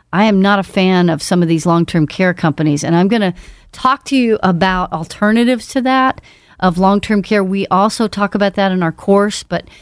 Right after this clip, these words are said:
I wanna give you solutions. If you're sitting there and you're concerned about the long-term care, what am I talking about? I'm talking about illness when you get older, when, frankly, uh, the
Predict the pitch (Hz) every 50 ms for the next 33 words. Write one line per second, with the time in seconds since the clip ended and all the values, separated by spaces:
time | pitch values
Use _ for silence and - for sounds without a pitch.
0 | - - - - 180 185 220 226 240 214 240 233 208 226 220 - - - 190 185
1 | 190 208 208 - 233 220 185 180 160 - - 240 233 - - - - 220 226 220
2 | 220 208 196 190 196 202 202 190 - 202 180 156 - - - 190 190 202 208 214
3 | 208 196 165 151 156 151 165 180 - - - - - _ _ _ _ _ _ _
4 | _ _ _ - 165 180 175 175 175 175 180 196 180 - - 202 190 185 180 -
5 | - - 180 180 180 190 202 196 - - _ _ _ _ _ _ _ _ _ _
6 | _ - - - 196 214 226 226 208 196 - 190 180 180 185 165 147 160 143 147
7 | - - 214 254 285 - 269 247 - 233 202 185 180 170 - - - 196 208 233
8 | 247 220 180 160 156 - - - - - _ _ _ _ _ _ _ - 175 185
9 | 208 214 220 220 214 180 180 175 165 165 180 190 185 170 139 - 151 - _ _
10 | _ _ _ _ - 185 196 190 185 - - - 220 226 247 - 233 214 196 180
11 | 175 180 - - - - _ _ _ _ - 180 175 175 170 165 165 165 - -
12 | - 185 170 165 190 185 180 170 -